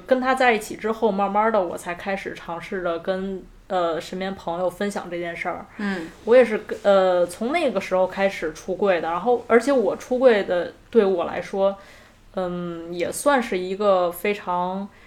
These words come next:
Speaker 2: 高成本的事儿。
Speaker 1: 对，就是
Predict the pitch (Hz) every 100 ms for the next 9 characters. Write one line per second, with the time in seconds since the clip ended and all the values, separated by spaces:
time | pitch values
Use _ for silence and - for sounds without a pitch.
0 | - - - - - 196 202 196 170 151
1 | - - 170 - - 196 160 147 - 240
2 | 226 196 190